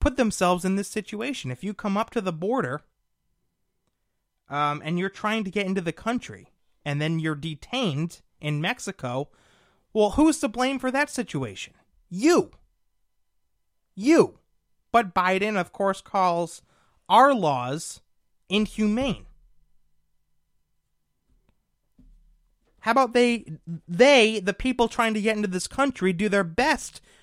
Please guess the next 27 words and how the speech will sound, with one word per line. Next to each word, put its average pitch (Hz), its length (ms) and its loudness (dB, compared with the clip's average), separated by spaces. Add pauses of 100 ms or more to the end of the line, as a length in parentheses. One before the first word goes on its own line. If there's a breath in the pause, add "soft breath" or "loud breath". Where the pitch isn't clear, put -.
(140 soft breath)
to 240 140 -2
themselves 233 760 4
avoid 196 480 0
these 196 240 -4
quote-unquote 202 840 4 (160)
inhumane 202 960 4
laws 165 420 6
in 143 140 -4
practice? - 720 -6 (2750)
So 254 140 -2
Joe 220 240 -2
Biden 196 340 -2
did 165 200 -8
that, 123 280 -6
and 147 140 -8
now 143 380 -4 (520 soft breath)
several 196 380 4
American 170 420 0
communities 165 680 -2
in 156 100 -4
places 160 400 -6
like 147 180 -6
Texas - 540 -10
and 147 260 -4
Florida 135 560 -4
are 151 220 -2
in, 170 200 -4